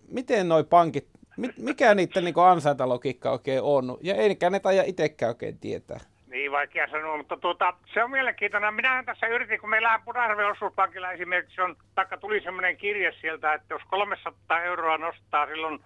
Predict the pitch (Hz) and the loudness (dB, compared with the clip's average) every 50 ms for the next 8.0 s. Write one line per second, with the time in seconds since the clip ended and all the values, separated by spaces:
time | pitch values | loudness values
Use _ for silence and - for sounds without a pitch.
0 | _ _ - 160 170 - - - 180 156 - 165 156 180 185 170 151 - - - | _ _ -12 -10 -10 -10 -10 -12 -12 -6 -4 -2 0 2 0 0 -2 -4 -4 -4
1 | 151 135 - - 160 151 147 147 135 _ - 147 147 147 143 139 - - 165 165 | -4 -4 -4 -8 -8 -6 -6 -8 -8 _ -6 -4 -2 -2 -2 -2 0 0 -2 -2
2 | 147 _ _ - 147 147 151 151 156 - - 156 143 135 135 139 135 135 135 131 | -2 _ _ -10 -4 -2 0 0 -2 -2 -6 -10 -8 -4 -2 0 0 0 0 -2
3 | - 139 135 135 123 - - 151 143 143 147 - 139 123 - _ - 143 135 127 | -4 -10 -8 -8 -10 -8 -4 -4 -4 -4 -4 -6 -6 -6 -6 _ -4 -4 -4 -2
4 | 127 135 127 160 165 160 151 143 135 _ - 160 156 - - 180 - - - - | -4 -6 -6 -4 -4 -4 -4 -6 -6 _ -4 -4 -4 -2 -2 -4 -6 -6 -14 -12
5 | 151 135 - - 143 139 139 139 135 135 139 139 139 143 143 139 - - - 139 | -12 -10 -4 -4 -2 -2 -2 -4 -2 -2 -2 -2 0 0 -2 -4 -4 -8 -10 -10
6 | 139 - - 147 139 139 - 135 - _ _ _ - - - 156 151 _ - 156 | -10 -8 -8 -8 -8 -2 -2 -4 -4 _ _ _ -14 -12 -12 -12 -12 _ -12 -6
7 | - 127 131 - - 190 - 208 202 190 185 175 165 165 160 156 147 160 151 | -4 -4 -4 -4 -6 -10 -4 -2 -2 0 0 0 -2 -2 -2 -4 -2 -2 -4